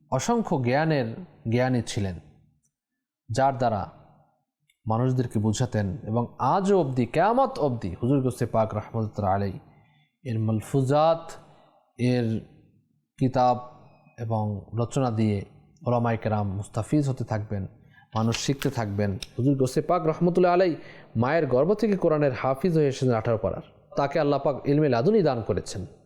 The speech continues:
তিনি জ্ঞানের অধিকারী ছিলেন। তারপরও তিনি দেখবেন ইবাদত করেছেন, রিয়াজত করেছেন,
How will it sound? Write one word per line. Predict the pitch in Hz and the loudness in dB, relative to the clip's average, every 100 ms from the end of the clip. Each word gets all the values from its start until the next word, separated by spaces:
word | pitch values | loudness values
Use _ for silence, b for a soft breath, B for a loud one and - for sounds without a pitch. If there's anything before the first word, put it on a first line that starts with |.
| _ _ _ _ _ _ _ _ _ _ _ _ _ | _ _ _ _ _ _ _ _ _ _ _ _ _
তিনি | - 160 180 127 | 0 4 4 2
জ্ঞানের | 135 175 165 | 2 4 4
অধিকারী | 143 190 220 175 | 4 4 2 0
ছিলেন। | 131 110 90 - - - _ _ _ _ _ _ _ _ _ _ - | -2 -4 -4 -8 -18 -20 _ _ _ _ _ _ _ _ _ _ -2
তারপরও | 170 180 196 208 | 0 2 2 2
তিনি | 208 202 | 4 2
দেখবেন | 165 156 151 151 | 2 2 2 2
ইবাদত | 131 143 156 - | 4 4 2 2
করেছেন, | 151 135 147 131 | 2 2 2 2
রিয়াজত | 120 139 151 143 | 4 4 2 0
করেছেন, | 147 135 135 135 | 2 2 2 0